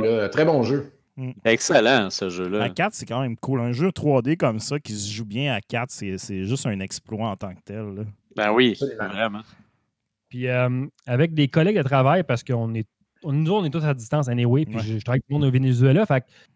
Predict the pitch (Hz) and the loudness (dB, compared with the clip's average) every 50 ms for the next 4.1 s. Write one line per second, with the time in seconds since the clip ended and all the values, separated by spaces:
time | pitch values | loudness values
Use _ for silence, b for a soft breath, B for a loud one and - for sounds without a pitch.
0 | _ _ - 139 143 147 127 143 147 151 180 190 160 131 - - - 151 127 - | _ _ -2 2 2 2 4 4 4 6 6 4 2 0 -2 0 -2 0 2 2
1 | 170 180 170 - - - 131 127 117 120 127 117 143 160 160 _ - 120 113 110 | 0 0 0 -4 -4 -2 -2 -2 -2 -4 0 2 2 2 2 _ -6 -8 -4 -2
2 | 120 151 160 139 120 151 147 131 120 123 151 160 139 _ _ 117 107 107 117 107 | 0 2 2 2 2 2 2 2 0 -2 -4 -6 -6 _ _ -20 -14 -8 -6 -6
3 | 104 104 104 104 107 110 110 113 - - 139 127 - 202 170 147 135 127 147 170 | -4 -4 -4 -6 -6 -8 -10 -12 -2 0 0 0 2 2 0 0 2 0 2 2
4 | 208 | 2